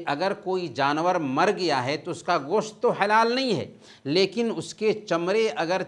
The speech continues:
छील करके निकाले जाएं और उनको दबागत दे दिया जाए तो वो चमड़ा या वो खाल पाक हो जाएगा।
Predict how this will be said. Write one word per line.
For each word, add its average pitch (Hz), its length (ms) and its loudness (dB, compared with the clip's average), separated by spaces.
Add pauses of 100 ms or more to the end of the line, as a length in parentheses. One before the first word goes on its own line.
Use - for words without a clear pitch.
(140)
छील 226 440 -2
करके 175 540 -2
निकाले 175 680 4
जाएं 117 360 -4 (720)
और 220 480 6 (340)
उनको 175 340 -2
दबागत 160 680 6
दे 175 160 2
दिया 135 300 0
जाए 120 360 -2 (200)
तो 170 120 -2 (140)
वो 190 480 -4 (680)
चमड़ा 139 400 2 (1000)
या 131 180 -2
वो 123 180 -6 (120)
खाल 143 440 0 (640)
पाक 127 360 2
हो 98 80 -8
जाएगा। 87 480 -10